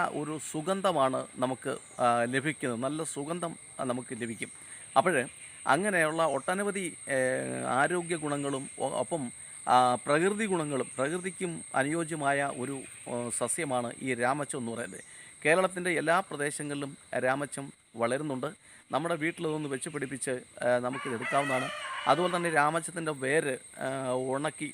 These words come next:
അത് ശുദ്ധിയാക്കി ഉണക്കി നമ്മൾ അത് വീട്ടിൻ്റെ ഏതെങ്കിലും ഭാഗത്ത് വെച്ചിരുന്നാൽ നല്ല, ആ, സുഗന്ധം കിട്ടും. അതുപോലെ തന്നെ മഴക്കാലത്ത് കൊതു-, കൊതുകിനെയൊക്കെ നമ്മൾ, ആ, പുകയ്ക്കുന്നുണ്ടെങ്കിൽ ഈ രാമച്ചത്തിൻ്റെ വേരിൻ്റെ ഒരല്പം ആ കൊതു-, കൊതു-,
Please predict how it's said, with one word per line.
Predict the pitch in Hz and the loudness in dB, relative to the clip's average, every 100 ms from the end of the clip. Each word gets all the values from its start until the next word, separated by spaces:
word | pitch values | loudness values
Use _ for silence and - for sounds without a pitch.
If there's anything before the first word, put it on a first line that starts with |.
| 127 | -2
അത് | 135 139 135 | -2 -2 -4
ശുദ്ധിയാക്കി | 131 151 151 127 - 151 117 | -8 -4 -2 -2 -4 -10 -6
ഉണക്കി | 135 135 139 120 - - - 123 | -8 -6 -8 -8 -14 -20 -6 -2
നമ്മൾ | 131 131 123 127 | 2 4 4 4
അത് | 135 123 | 2 -2
വീട്ടിൻ്റെ | 143 - 151 139 | -6 -4 -2 0
ഏതെങ്കിലും | 139 135 139 - | 0 -4 -6 0
ഭാഗത്ത് | 120 135 147 | 0 0 -4
വെച്ചിരുന്നാൽ | 123 131 123 123 117 - 113 | -6 -6 -4 -4 -4 -6 -2
നല്ല, | 120 131 143 147 - - | -2 -2 0 -2 -2 -8
ആ, | 117 110 - | -4 -4 -6
സുഗന്ധം | 113 127 139 131 | -8 -6 -6 -6
കിട്ടും. | 127 156 - - - - 131 | -6 -8 -12 -20 -20 4 6
അതുപോലെ | 165 170 | 6 2
തന്നെ | 170 160 | 0 2
മഴക്കാലത്ത് | 143 156 165 165 - 156 - | 2 2 2 0 -2 -6 -4
കൊതു-, | 143 - - - | -2 -2 -6 -6
കൊതുകിനെയൊക്കെ | 143 165 180 160 - 156 | -4 -2 0 -2 -2 -4
നമ്മൾ, | 135 139 131 - 143 | -4 -2 -2 -4 -8
ആ, | 131 127 - | -6 -8 -2
പുകയ്ക്കുന്നുണ്ടെങ്കിൽ | 135 151 - 175 127 117 117 - - - - | -2 -2 -4 -4 -2 -4 -6 -14 -20 -16 -2
ഈ | 151 | 4
രാമച്ചത്തിൻ്റെ | 143 156 165 165 151 131 | 4 4 0 -4 -6 -2
വേരിൻ്റെ | 131 147 151 139 | -2 -2 -2 0
ഒരല്പം | 123 - 151 135 - 123 | 0 0 -6 -6 -4 -2
ആ | 135 139 - - - | -2 -2 -8 -16 -10
കൊതു-, | 123 143 120 - | -6 -6 -8 -6
കൊതു-, | 127 | -6